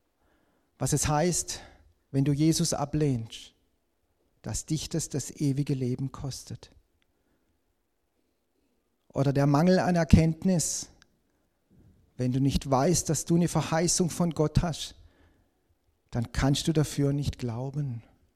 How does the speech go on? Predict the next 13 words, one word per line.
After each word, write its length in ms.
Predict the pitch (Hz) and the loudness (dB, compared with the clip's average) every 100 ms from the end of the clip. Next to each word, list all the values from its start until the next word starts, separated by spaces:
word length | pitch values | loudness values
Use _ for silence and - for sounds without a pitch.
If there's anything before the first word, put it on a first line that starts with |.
| _ _ _ _ _ _ _ _ _ _ _ _ _ _ _ _ _ | _ _ _ _ _ _ _ _ _ _ _ _ _ _ _ _ _
Oder 220 | - 127 139 | -2 2 2
auch 120 | 147 | 2
falsche 460 | - 139 165 - | 2 2 2 2
Erkenntnis. 1000 | 196 185 - 196 180 - 180 151 - - - _ _ _ _ _ _ _ _ _ _ _ | 2 4 4 4 4 2 4 4 2 -6 -14 _ _ _ _ _ _ _ _ _ _ _
Wo 280 | - 135 175 | 0 4 4
glauben 560 | 180 156 147 160 175 156 | 4 2 4 2 0 0
wir 420 | 175 160 120 - - _ _ | 2 2 2 -4 -20 _ _
Lügen 580 | 127 127 175 190 202 175 | -2 4 4 4 4 4
über 240 | 131 139 | 4 2
uns 300 | 160 143 - | 2 0 2
selbst, 500 | 156 151 180 - - | 0 0 -2 -4 -6
über 260 | - 131 - | -6 -6 -4
andere 640 | 139 170 190 208 185 104 | 0 2 2 2 0 -4